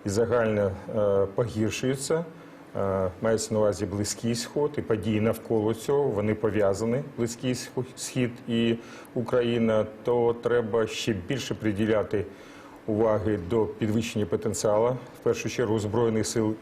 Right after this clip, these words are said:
і структур с-, сектора безпеки і оборони. І це повинно, е, реалізуватися в найближчий час в прийняття бюджету,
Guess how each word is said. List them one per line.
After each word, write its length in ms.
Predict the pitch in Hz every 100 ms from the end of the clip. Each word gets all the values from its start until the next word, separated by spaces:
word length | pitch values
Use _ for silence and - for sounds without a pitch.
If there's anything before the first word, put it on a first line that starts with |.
| 117
і 380 | 104 104 101 101 -
структур 520 | - 113 95 123 117
с-, 120 | - - - -
сектора 800 | - - 123 117 - 113 110 95 - - -
безпеки 540 | 123 - - 117 -
і 40 | 110
оборони. 460 | 104 110 101 101 98 - - -
І 40 |
це 160 | 113 190
повинно, 300 | 185 170 156
е, 480 | 143 147 131 123 120
реалізуватися 600 | 127 127 120 143 139 123
в 40 |
найближчий 580 | 123 120 120 123 - 107
час 500 | - 147 170 - - - - -
в 20 |
прийняття 680 | - 127 127 127 - 135 107 90
бюджету, 600 | 98 - 101 127 123